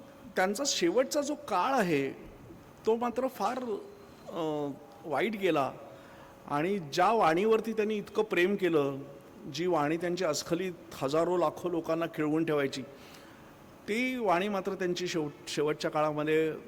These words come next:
हरपली होती. पण, अ, एका अर्थाने त्यांनी ज्या वेळेला पंतप्रधानपद सोडलं आणि पुढची निवडणूक आली, त्यावेळेला ते नुसते खासदार म्हणून निवडून आले. त्याच क्षणी एका अर्थाने त्यांच्या सगळ्या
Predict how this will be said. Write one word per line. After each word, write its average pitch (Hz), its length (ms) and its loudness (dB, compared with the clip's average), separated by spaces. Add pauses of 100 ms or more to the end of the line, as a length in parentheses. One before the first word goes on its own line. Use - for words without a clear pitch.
(220)
हरपली 151 320 2
होती. 123 340 2 (1040)
पण, 240 340 4
अ, 233 200 4 (760)
एका 254 260 2
अर्थाने 254 680 0 (580)
त्यांनी 185 340 2
ज्या 214 120 2
वेळेला 220 240 2
पंतप्रधानपद 208 840 -2
सोडलं 165 540 0 (580)
आणि 165 160 -2
पुढची 165 340 -6
निवडणूक 185 420 -4
आली, 151 220 0 (680)
त्यावेळेला 160 380 2
ते 175 180 -2
नुसते 165 360 -2
खासदार 147 340 -2
म्हणून 160 180 0
निवडून 151 240 0
आले. 127 260 -2 (920)
त्याच 202 240 4
क्षणी 247 320 2
एका 226 200 0
अर्थाने 226 340 -2
त्यांच्या 214 280 -2
सगळ्या 214 340 -2